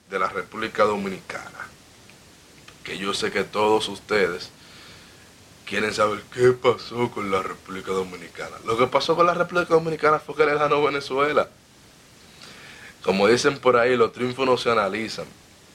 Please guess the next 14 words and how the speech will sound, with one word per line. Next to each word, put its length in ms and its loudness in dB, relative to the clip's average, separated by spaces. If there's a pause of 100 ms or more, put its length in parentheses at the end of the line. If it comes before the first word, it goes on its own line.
(720)
Pero 200 2
evidentemente 800 -2
me 140 -4
debo 220 0
una 100 0
audiencia 640 -2
dominicana 760 -4 (1040)
que 160 -10
debo 300 2
darle 540 2 (180)
respuesta 840 0 (840)
ante 400 -2
esta 240 -4
situación. 680 -2